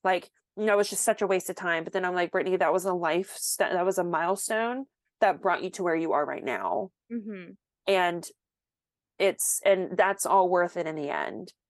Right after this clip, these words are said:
Speaker 2: Yeah, it's just part of your story. I mean,
Speaker 1: Exactly.
Speaker 2: even with people who decide not to go to college,
Speaker 1: Oh,
Speaker 2: that,
Speaker 1: yeah.
Speaker 2: like, it, it doesn't matter, that's just part of your story, everyone's timeline is n-,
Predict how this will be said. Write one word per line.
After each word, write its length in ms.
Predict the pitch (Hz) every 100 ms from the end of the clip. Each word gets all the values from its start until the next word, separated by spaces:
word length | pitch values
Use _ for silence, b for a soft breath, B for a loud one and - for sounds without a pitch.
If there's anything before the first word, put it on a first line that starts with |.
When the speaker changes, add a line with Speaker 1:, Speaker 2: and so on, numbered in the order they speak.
| _
Speaker 2:
Yeah, 360 | 370 427 226 - -
it's 160 | 269
just 200 | 339 -
part 360 | - 247 247 -
of 280 | 226 233 208
your 200 | 220 226
story. 720 | - - 262 180 131 - 240 _ -
I 100 | 233
mean, 320 | 226 175 214
Speaker 1:
Exactly. 320 | 98 90 - _
Speaker 2:
even 420 | 285 294 320 277
with 180 | 202 277
people 340 | - 262 262 247
who 300 | 240 226 214
decide 600 | 233 220 226 208 208 208
not 320 | 190 196 214
to 80 | 220
go 140 | 202
to 80 | 196
college, 680 | 202 208 196 104 185 180 - _ - _ _ -
Speaker 1:
Oh, 40 |
Speaker 2:
that, 240 | 233 226 -
Speaker 1:
yeah. 60 | - - _ _ _ -
Speaker 2:
like, 320 | 247 240 - -
it, 180 | 254 -
it 160 | 247
doesn't 320 | 262 254 240 214
matter, 300 | 220 220 190
that's 220 | 202 -
just 200 | 240 233
part 200 | - 226
of 100 | 220
your 120 | 202
story, 420 | 196 - 208 185 175
everyone's 460 | 196 240 233 233
timeline 520 | - 196 202 196 175 180
is 60 | 175
n-, 180 | 180